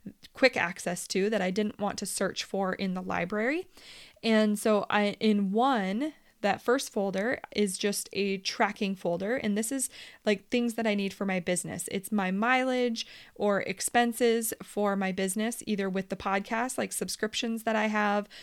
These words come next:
to keep the podcast running, or it's, like, mileage or products for my makeup business.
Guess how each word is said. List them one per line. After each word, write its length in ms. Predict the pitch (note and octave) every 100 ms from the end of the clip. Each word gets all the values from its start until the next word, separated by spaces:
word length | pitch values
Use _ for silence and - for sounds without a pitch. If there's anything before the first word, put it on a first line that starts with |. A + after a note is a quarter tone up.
| - -
to 100 | G#3+
keep 260 | - A#3+
the 60 | -
podcast 540 | G#3 G3+ - G3 -
running, 520 | A3 A3+ A3+ A3 A3 A3 - - -
or 260 | A3 G#3+ G#3+
it's, 280 | G3+ G3
like, 180 | G3 F#3+
mileage 600 | G#3+ A3 G#3+ G#3 G#3 G3
or 120 | - F#3
products 540 | - G#3 G#3+ G#3 -
for 160 | - F#3+
my 160 | F3+
makeup 420 | F#3 A3+ A#3 A3+
business. 520 | A3+ G#3+ G#3+ G#3 G#3+